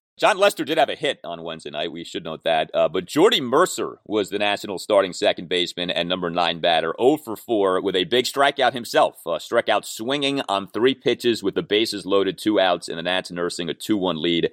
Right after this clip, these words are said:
in the bottom of the eighth inning. All of these fails with runners on base add up, and the Nationals have had so many of them so far this year. The bright spot was Starlin Castro. And, you know, to me, it's interesting with Castro because he's not hitting for power. Like, it's just a parade of singles. But,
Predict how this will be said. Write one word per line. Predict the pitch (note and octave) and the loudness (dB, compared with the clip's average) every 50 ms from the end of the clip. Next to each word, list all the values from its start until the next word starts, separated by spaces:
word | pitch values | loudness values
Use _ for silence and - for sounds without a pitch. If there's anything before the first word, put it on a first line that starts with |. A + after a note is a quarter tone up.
| _ _ _ _ _ _ - | _ _ _ _ _ _ -2
in | F2+ F#2 F2+ | -2 0 0
the | E2+ | -2
bottom | D#2+ - G2 F#2 F#2 F#2 F#2 F2 F2 | 0 2 4 4 4 2 0 -2 -4
of | - F2+ D#2+ | -6 -6 -6
the | E2+ F2 - | -4 -4 -2
eighth | E2 F2 F2 E2+ - | 0 0 -2 -2 -2
inning. | - G2+ F#2+ E2+ E2 - | -4 -4 -4 -4 -6 -2
All | - A#2 D3 F#3 A#3+ B3+ | 2 6 6 6 4 2
of | B3+ G3+ | -2 -4
these | F3+ D#3 C3+ - - | -4 -4 -4 -6 -4
fails | - C#3 C3+ C3+ C#3 C3+ C3+ B2+ - - | -2 2 2 4 4 2 2 0 -2 -4
with | G#2 F#2 - | -6 -6 -6
runners | E2 F2 G#2 A#2 B2+ B2+ B2+ A#2+ - - | -2 0 2 2 2 2 0 -2 -2 -4
on | - F#2 F#2 F2 | -4 -4 -4 -4
base | - F#2+ G#2 G#2+ A2 A2+ - - - | -2 0 0 0 0 -2 -4 -4 -2
add | F#2 F#2 F2 F2 | -2 -2 0 2
up, | G2 A2 A2+ - - - | 2 2 2 0 -2 -16
and | F2 E2+ | -12 -10
the | E2+ F2+ | -4 -2
Nationals | G#2+ A#2+ C3 - A#2 A#2+ A2+ - | 0 -2 -2 -2 -4 -8 -8 -6
have | G#2+ G2 | -4 -4
had | F2+ D#2+ | -4 -4
so | - - - - C#3 D#3+ | -6 -6 0 2 2 2
many | D3+ C3 B2+ B2+ A#2 F2+ | 2 0 -2 -2 -2 -2
of | E2 D#2 | -2 -4
them | D#2 D2 C#2+ - _ _ _ _ _ _ _ | -4 -6 -8 -12 _ _ _ _ _ _ _
so | - - G#2+ G#2 F#2 | -4 0 2 2 2
far | - - F#2 F#2 F2 F2 E2 - _ _ _ _ _ | 2 2 4 6 6 6 4 2 _ _ _ _ _
this | - F2 F#2+ F#2 E2+ - - | 0 2 2 2 2 -2 -2
year. | G2 G2 F#2 F2+ - _ _ _ _ _ | 0 2 2 2 0 _ _ _ _ _
The | - B2+ | -4 -2
bright | - - D#3+ G#3+ - - | 0 4 4 4 4 4
spot | - - G#3 F3 D#3+ - | 0 2 4 4 4 4
was | B2+ D3 F3+ F#3+ | 4 2 2 2
Starlin | - - G3 F3+ D#3+ C#3 B2 A2 | 4 4 4 4 4 2 -2 -4
Castro. | - C3+ C3 C3+ C3+ - - G2 F2+ D#2 D#2+ D#2+ - - | 0 0 2 2 0 -2 -6 -6 -4 -4 -4 -4 -4 -2
And, | - C3+ C3+ C#3+ - | 0 0 0 0 2
you | F3+ | 2
know, | F3 D#3+ D3 | 4 4 2
to | - G#3 | 0 -2
me, | A#3 E4 F4 | 0 0 0
it's | - - - - - | 0 -2 -6 -6 -2
interesting | - G#3+ - E3+ - D3+ B2+ | -2 -2 -2 -2 -6 -4 -6
with | A2 - | -4 0
Castro | B2+ A#2 A2+ - - A#2 | 0 0 0 0 -2 -4
because | A2+ G#2 B2+ A#2+ - _ _ _ _ _ | -2 0 -2 -2 -2 _ _ _ _ _
he's | - B3+ D#4 - E4+ | 2 2 2 4 4
not | E4 D4 C4+ - | 4 4 4 2
hitting | - F#3 F#3+ F#3+ F3 | 0 0 0 0 -2
for | - C3+ | -4 -8
power. | - - - C3 C3 C3+ C3+ C3+ - - | -6 -2 2 2 4 4 4 2 2 2
Like, | B2 A#2+ A#2 - | 0 0 0 0
it's | - G3+ - - | -2 -2 -2 0
just | C4 B3 B3 - | -2 0 2 2
a | D#3+ C#3 | 0 0
parade | - - C#3+ A#2+ B2+ C3+ D3 C3 | 0 -2 0 2 4 4 4 2
of | G#2 - | 0 -2
singles. | - - C3 C#3+ D3+ F3 E3+ E3 - | 0 0 0 0 2 0 0 0 0
But, | - C#3 C#3+ C#3+ | 2 2 2 2